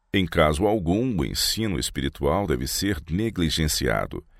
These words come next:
Ensinemos aos nossos filhos as belas lições da palavra de Deus,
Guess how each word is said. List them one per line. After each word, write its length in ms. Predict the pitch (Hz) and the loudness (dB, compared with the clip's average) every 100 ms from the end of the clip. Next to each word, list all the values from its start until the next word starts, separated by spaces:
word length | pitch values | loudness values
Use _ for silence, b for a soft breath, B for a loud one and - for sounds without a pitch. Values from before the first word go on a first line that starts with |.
| B B B B | B B B B
Ensinemos 520 | 117 123 147 165 135 | 0 2 2 2 4
aos 180 | 104 76 | 4 4
nossos 360 | 95 95 73 - | 2 0 -2 -2
filhos 540 | 104 107 82 50 - | -4 -4 -4 -6 0
as 160 | 71 82 | 0 2
belas 380 | 78 123 113 | 4 4 4
lições 520 | 85 87 82 - 117 98 | 2 0 0 0 -2 0
da 120 | 73 | 0
palavra 420 | - 60 78 76 | 2 0 0 -2
de 140 | 65 | -4
Deus, 420 | 64 78 95 98 | 0 2 2 0